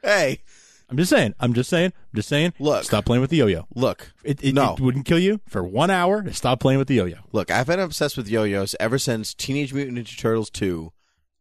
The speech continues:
Speaker 2: Electric Boogaloo.
Speaker 1: Nope, that's <laughs> not, that's nothing. Nope.
Speaker 2: Isn't that how that?
Speaker 1: No,
Speaker 2: that,
Speaker 1: it's
Speaker 2: oh, you're right. That's Mighty Ducks two.
Speaker 1: it's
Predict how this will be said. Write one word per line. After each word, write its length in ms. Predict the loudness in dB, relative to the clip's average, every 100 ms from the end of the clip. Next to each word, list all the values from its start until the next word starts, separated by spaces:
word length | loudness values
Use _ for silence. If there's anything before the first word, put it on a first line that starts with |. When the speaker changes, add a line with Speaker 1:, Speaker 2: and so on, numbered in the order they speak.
| _ _ _ _ -2
Speaker 2:
Electric 300 | 0 2 2
Boogaloo. 440 | 2 4 2 0 -6 _ _ _
Speaker 1:
Nope, 280 | -8 -8 -8
that's 300 | -12 -14 -14 -12
<laughs> 40 |
not, 120 | -12 -12 -16 _ -14
that's 240 | -12 -12 _ _ -18 -16 -8
nothing. 440 | -2 -2 -4 -20 -20 _ -20 _ -8
Nope. 220 | -4 -2
Speaker 2:
Isn't 120 | 0
that 100 | 2
how 100 | 2
that? 140 | 0 -4 -10 -16
Speaker 1:
No, 300 | -4 0 0
Speaker 2:
that, 160 | 0 -4 -8
Speaker 1:
it's 440 | -4 -4 -4 -8 -14 _ _ _
Speaker 2:
oh, 60 | 0
you're 120 | 2
right. 80 | 0
That's 120 | 0
Mighty 180 | 2 2
Ducks 200 | 2 -2
two. 80 | -6
Speaker 1:
it's 340 | -8 -8 -12